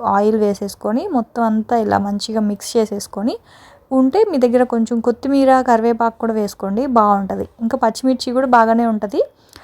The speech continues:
కాకపోతే నేను పచ్చిమిర్చి వేయలేదు కానీ కొత్తిమీర, కరివేపాకు అంతా వేసేసి చాప ముక్కలకి మంచిగా ఇలా పట్టించేసాను. ఇంకా వాటర్ అయితే ఏం వేయలేదు, ఎందుకంటే ఆయిల్ వేసుకున్నాం కదా,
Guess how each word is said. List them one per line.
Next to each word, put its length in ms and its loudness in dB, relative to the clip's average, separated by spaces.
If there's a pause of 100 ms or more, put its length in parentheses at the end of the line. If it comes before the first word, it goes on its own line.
(220)
కాకపోతే 360 -2
నేను 180 2
పచ్చిమిర్చి 520 -4
వేయలేదు 380 0
కానీ 460 0
కొత్తిమీర, 460 0
కరివేపాకు 500 0
అంతా 220 -2
వేసేసి 680 -2 (100)
చాప 240 0
ముక్కలకి 420 -4
మంచిగా 400 -2
ఇలా 160 0
పట్టించేసాను. 840 -6 (460)
ఇంకా 220 4
వాటర్ 340 6
అయితే 240 -2
ఏం 260 -2
వేయలేదు, 540 -2
ఎందుకంటే 540 2
ఆయిల్ 360 4
వేసుకున్నాం 500 -2
కదా, 260 -4